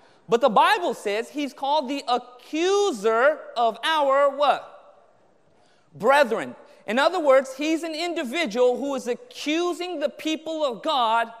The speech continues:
to God. He's bringing accusations. And we need to be careful of this exact same spirit, lest we breathe the same fire of that dragon.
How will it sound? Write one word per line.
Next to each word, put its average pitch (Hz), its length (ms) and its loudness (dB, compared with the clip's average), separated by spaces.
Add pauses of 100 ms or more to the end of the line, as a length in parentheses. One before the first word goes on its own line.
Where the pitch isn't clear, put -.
(280)
to 196 100 -6
God. 180 340 0 (1200)
He's 269 220 -2
bringing 320 340 -2
accusations. 254 1200 -6 (440)
And 233 160 -2
we 349 140 -4
need 403 220 -4
to 294 80 -8
be 262 120 -8
careful 262 480 0
of 190 100 -8
this 277 200 -8
exact 247 420 -6
same 254 300 -8
spirit, 254 500 -4
lest 247 200 -6
we 269 260 -4
breathe 254 500 -4
the 220 100 -2
same 254 380 -6
fire 220 440 -2
of 180 160 -2
that 190 200 -2
dragon. 175 500 -4